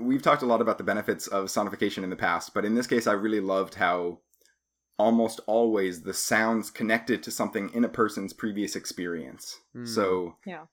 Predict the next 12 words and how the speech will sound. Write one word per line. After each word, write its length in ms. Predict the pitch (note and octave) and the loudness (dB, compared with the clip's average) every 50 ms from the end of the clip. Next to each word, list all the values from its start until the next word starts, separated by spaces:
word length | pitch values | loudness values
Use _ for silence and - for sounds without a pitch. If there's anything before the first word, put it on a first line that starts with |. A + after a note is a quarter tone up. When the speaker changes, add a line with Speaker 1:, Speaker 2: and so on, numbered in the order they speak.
| _ _ _ - - G2 G#2+ | _ _ _ -20 -14 -12 -8
Speaker 1:
somebody 380 | G#2+ - - A2+ A2+ A#2 A2 G#2+ | -4 0 2 2 4 4 4 2
would 200 | G#2 G2+ F2+ - | 2 0 -2 -2
come 140 | B2 A2 | -2 -2
up 120 | - - - | -2 -2 -4
to 140 | - A#2+ G#2+ | -4 -4 -2
me 320 | G2+ G#2 G2+ G2 G2 G2 | -2 -2 -4 -2 -4 -4
afterward 600 | - F2 G#2+ A2 - - G#2+ F#2 F#2+ F#2+ F#2+ F2+ F#2 | -2 0 0 0 0 0 -2 0 0 0 -2 -2 -2
with 120 | F#2 F2+ | -4 -6
a 60 | F2 | -4
story 480 | - - - A#2 G2+ G2 G2 F#2+ F#2 F#2 | -4 -4 0 0 0 2 2 0 0 0
about 260 | F#2 F2 F#2+ F2 E2+ | 0 2 2 2 2
how 380 | - F#2 F2+ F2+ F2+ F2 E2+ | 2 2 2 4 2 0 -4